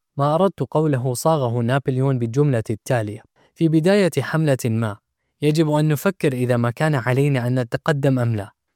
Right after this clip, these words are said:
ولكن ما أن نقوم بالهجوم حتى يغدو من واجبنا دعمه حتى النهاية."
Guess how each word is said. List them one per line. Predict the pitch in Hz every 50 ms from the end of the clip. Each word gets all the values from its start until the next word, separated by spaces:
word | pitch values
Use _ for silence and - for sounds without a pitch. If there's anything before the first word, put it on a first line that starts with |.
| _ _ _
ولكن | 120 120 139 151 151 - 143 120 113
ما | 120 139 143 147
أن | 147 143
نقوم | 131 120 - - 160 170 160
بالهجوم | 131 120 113 113 120 117 127 151 160 151 135
حتى | - - 156 143 _ 139 127 135
يغدو | 156 160 165 151 143 139
من | 135 135 131
واجبنا | 123 123 127 131 147 185 170 165 147 135 123
دعمه | 123 131 170 165 165 160 156 156 160 180 180 - _ _ _ _ _ _
حتى | - - 143 139 - -
النهاية." | 175 170 160 131 113 104 95 101 117